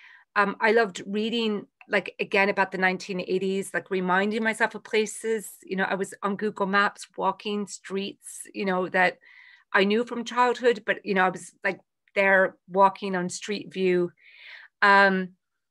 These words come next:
and I love, and I think in a story, like, there are times you research a story, but it doesn't have that kind of expanse.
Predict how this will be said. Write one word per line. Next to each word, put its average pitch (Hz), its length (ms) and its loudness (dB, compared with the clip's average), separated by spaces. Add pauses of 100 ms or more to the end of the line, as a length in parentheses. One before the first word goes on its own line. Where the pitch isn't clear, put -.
(360)
and 233 100 6
I 240 60 8
love, 269 280 6 (140)
and 233 100 4
I 233 60 6
think 262 220 0
in 254 80 0
a 233 80 0
story, 247 800 4 (280)
like, 214 180 2
there 208 100 4
are 196 120 4
times 202 400 0
you 196 120 -4
research 185 340 -4
a 190 40 -10
story, - 280 -4
but 196 200 0
it 185 220 -2
doesn't 214 280 -4
have 202 180 0
that 196 200 2
kind 190 300 0
of 185 160 -2 (680)
expanse. - 920 0